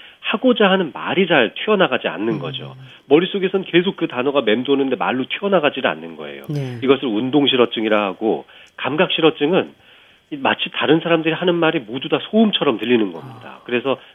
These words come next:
Speaker 1: 내가 하고 싶은 말만 하게 되죠. 마치 프랑스 파리 에펠탑 한가운데 내가 들어와 있다고 생각해 보면
Speaker 2: 예.
Speaker 1: 다른 사람들이 하는 그 불어가 하나도 이해가 안 될 거 아니겠어요?
Speaker 2: 아.
Speaker 1: 모두 다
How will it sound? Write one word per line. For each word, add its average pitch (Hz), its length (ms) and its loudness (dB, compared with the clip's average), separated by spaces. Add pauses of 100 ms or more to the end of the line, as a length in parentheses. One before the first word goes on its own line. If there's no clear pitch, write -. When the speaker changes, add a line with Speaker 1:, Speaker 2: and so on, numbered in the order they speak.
Speaker 1:
내가 127 200 2
하고 175 240 0
싶은 156 220 -2
말만 92 320 0
하게 113 180 -6
되죠. 95 240 -10
마치 143 460 0 (320)
프랑스 180 400 -4
파리 160 440 2 (140)
에펠탑 135 500 -2
한가운데 147 540 2
내가 101 460 2 (260)
들어와 127 260 4
있다고 98 300 0
생각해 123 320 -4
보면 90 420 -4
Speaker 2:
예. 127 320 -8
Speaker 1:
다른 147 220 4
사람들이 135 340 2
하는 139 360 4
그 117 180 -4
불어가 107 520 0 (180)
하나도 143 520 0
이해가 127 380 2
안 82 120 -8
될 92 120 -8
거 87 120 -10
아니겠어요? 67 340 -10
Speaker 2:
아. - 20 -10
Speaker 1:
모두 120 240 0
다 110 120 2